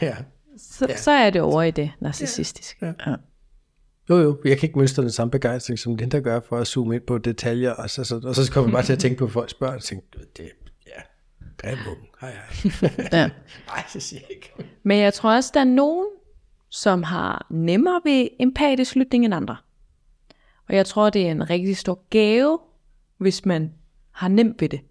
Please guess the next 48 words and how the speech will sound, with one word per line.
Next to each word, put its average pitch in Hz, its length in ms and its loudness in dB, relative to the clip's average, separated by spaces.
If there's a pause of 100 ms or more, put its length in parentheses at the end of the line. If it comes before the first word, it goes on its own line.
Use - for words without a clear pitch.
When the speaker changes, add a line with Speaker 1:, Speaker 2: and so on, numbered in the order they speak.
(460)
Speaker 2:
Det 175 60 0
er 170 40 2
noget, 208 240 6
man 247 140 4
kan - 180 -4 (120)
oparbejde. 185 540 -2
Altså, - 280 -6
empati 170 420 -2
kan 180 220 0
vi 160 160 0
udvikle, 202 500 2
og 143 80 -4
vi 165 60 -8
kan 156 220 -4
ligesom 156 340 -4 (440)
indlære 233 500 4
det, - 140 -4 (320)
Speaker 1:
Mm. 104 200 -10
Speaker 2:
øh, 160 240 -6 (140)
i - 100 -8
vores 160 300 -6
liv. 156 180 -6 (500)
Men 156 240 0
det 156 120 4
er 226 220 2
sådan, 214 460 -2 (1040)
skal - 160 -4
man 190 100 0
sige, 208 160 2
hvis 202 160 0
man 190 280 0
lytter 240 340 4
meget 202 200 2
empatisk, 196 520 -2
så 247 80 -2
er - 20 4
man 247 180 4
sådan 226 180 0
en, 202 220 0
man 185 160 0
har, 180 400 -4
alle 220 200 2
har 214 60 2
lyst 208 180 0
til 214 80 0
at 190 60 -2
snakke 220 240 0
med. 180 160 0